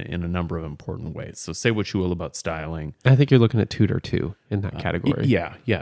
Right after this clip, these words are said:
Speaker 1: No,
Speaker 2: Yeah.
Speaker 1: you're, you're right. Um, uh, so, so, so then you, you really are forced to start making decisions about w-, what you value. And, and I think what we've run into, or at least what I've run into,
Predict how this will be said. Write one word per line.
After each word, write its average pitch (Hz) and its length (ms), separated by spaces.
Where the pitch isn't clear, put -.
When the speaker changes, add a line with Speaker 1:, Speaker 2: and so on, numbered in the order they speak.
Speaker 1:
No, 101 200
Speaker 2:
Yeah. 95 60
Speaker 1:
you're, 98 160
you're 95 140
right. 76 300
Um, 87 640
uh, 85 320
so, - 220
so, 87 520
so 104 240
then 113 560
you, 113 200
you 110 180
really 107 760
are 90 340
forced - 640
to 90 640
start 92 400
making 95 320
decisions 92 520
about 80 320
w-, 92 200
what 90 260
you 90 120
value. 98 640
And, 101 320
and 107 120
I 101 60
think 139 260
what 92 140
we've 123 340
run 80 260
into, - 340
or 104 180
at 98 80
least 101 200
what 87 120
I've 110 220
run 82 180
into, 78 480